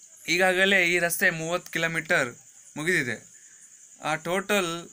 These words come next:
ಆಗಿ ಎರಡುನೂರ ಐವತ್ತಾರು ಕಿಲೋಮೀಟರ್ ವಿಸ್ತೀರ್ಣವನ್ನು ಈ ರಸ್ತೆ ಹೊಂದಿದೆ. ಇದು ಅತ್ಯಂತ ಒಂದು ವಿಶೇಷವಾದಂತಹ, ಆ, ಭದ್ರತಾ ಪಡೆಗಳಿಗೆ ಸುಲಭವಾಗಿ ಹಾಗೂ ನಿರ್ದಿಷ್ಟ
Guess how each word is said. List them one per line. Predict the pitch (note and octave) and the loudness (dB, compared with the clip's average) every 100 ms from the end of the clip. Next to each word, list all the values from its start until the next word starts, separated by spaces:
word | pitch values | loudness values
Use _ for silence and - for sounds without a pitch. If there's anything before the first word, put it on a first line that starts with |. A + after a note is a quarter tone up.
| - | -4
ಆಗಿ | D3+ E3+ F3+ D#3+ D#3 | -2 0 0 0 -2
ಎರಡುನೂರ | D#3 C#3+ D#3 E3 E3+ E3 E3 D#3+ C#3 | -4 -2 -2 -2 -6 0 0 2 0
ಐವತ್ತಾರು | C#3+ D#3 D#3+ - D3+ D#3 D3 B2+ - - - | -2 -6 -10 -4 -2 0 -4 -8 -16 -20 -8
ಕಿಲೋಮೀಟರ್ | D3 D#3 D3+ D#3 | -4 -4 -2 -2
ವಿಸ್ತೀರ್ಣವನ್ನು | C#3+ C3+ - E3 D#3+ D#3 F3 F3 D3 C#3 - | -4 -6 -6 -6 -4 -6 -6 -8 -8 -10 -8
ಈ | C#3+ | -6
ರಸ್ತೆ | C#3+ C#3 D3 | -6 -6 -6
ಹೊಂದಿದೆ. | B2+ B2 C3 F#3 - - - - - - - | -6 -6 -8 -12 -18 -20 -20 -20 -20 -16 -10
ಇದು | E3 F3+ | -2 -2
ಅತ್ಯಂತ | E3 F#3 F3+ E3+ F3 D3 C3+ - | -2 -2 -2 0 2 2 0 -4
ಒಂದು | D#3 E3 F3 C#3+ C3 - - - - - - - - - - - - - | -10 -6 -6 -6 -8 -16 -20 -20 -18 -14 -14 -18 -20 -20 -20 -20 -20 -12
ವಿಶೇಷವಾದಂತಹ, | D3+ E3 F3 F#3 E3+ E3 E3 E3+ F3 D#3+ C3+ - - - - - | -6 -2 0 0 0 -2 -8 -8 -4 -4 -4 -12 -20 -20 -20 -8
ಆ, | C#3 C3+ | -4 -4
ಭದ್ರತಾ | B2+ C3+ D#3+ F3 | -4 -6 -4 -2
ಪಡೆಗಳಿಗೆ | E3+ D#3+ D#3 D3 D3 D3 D3+ D#3 B2+ - | 0 2 2 2 0 -2 -2 -2 -2 -6
ಸುಲಭವಾಗಿ | D3 D3+ D#3 D#3 D3+ D#3 B2+ - - - | -10 -4 -2 -2 -2 -6 -6 -10 -20 -14
ಹಾಗೂ | B2+ C#3 D3 C3+ A#2+ - - - - | -10 -8 -6 -8 -10 -20 -20 -20 -10
ನಿರ್ದಿಷ್ಟ | C#3 D3+ E3 - | -8 -6 -4 -4